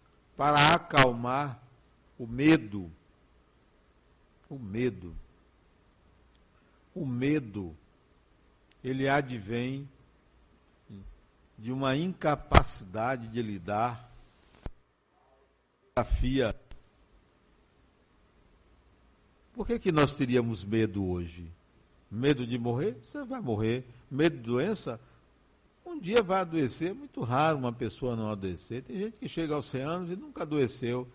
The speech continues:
Mas é um em um milhão. Vai adoecer, uma doençazinha aqui, outra ali. Faz mal não. De perdas. Todo mundo tem perdas na vida. Não tenha medo de viver.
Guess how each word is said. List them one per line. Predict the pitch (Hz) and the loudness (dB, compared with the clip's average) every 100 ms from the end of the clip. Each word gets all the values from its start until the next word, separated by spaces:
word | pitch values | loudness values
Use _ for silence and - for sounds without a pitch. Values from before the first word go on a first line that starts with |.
| - _ _ - | -20 _ _ -10
Mas | 233 165 | -6 2
é | 180 127 | 4 4
um | 131 190 277 | 2 -4 -6
em | 247 | -6
um | 254 | -4
milhão. | 139 113 113 131 139 147 _ _ _ _ _ _ _ | -2 2 2 2 -2 -10 _ _ _ _ _ _ _
Vai | - 247 | -8 -6
adoecer, | 285 214 - 180 196 185 | -2 -4 -2 0 0 0
uma | 180 | -4
doençazinha | 175 170 170 147 120 147 | -4 -2 0 -2 -2 -6
aqui, | 120 - 170 160 | -6 -8 -6 -6
outra | 143 135 | -4 -4
ali. | 127 135 160 170 - _ | -4 -4 -6 -8 -14 _
Faz | 175 156 | -10 -6
mal | 143 123 | -4 -4
não. | 131 165 - _ _ _ _ _ _ _ _ _ _ _ - | -4 -8 -14 _ _ _ _ _ _ _ _ _ _ _ 2
De | 151 | 6
perdas. | - 160 185 185 143 127 110 - | 6 8 10 10 8 4 4 -4
Todo | 320 294 | -12 -10
mundo | 320 - | -10 0
tem | 185 | 0
perdas | - - 151 139 | 8 10 10 6
na | - 120 | -4 -4
vida. | 95 143 143 151 | -2 -2 -2 -4
Não | 269 | -8
tenha | 240 202 | -6 -4
medo | 113 110 101 | 0 0 0
de | 95 95 | -4 -6
viver. | 90 85 95 113 | -8 -4 -4 -4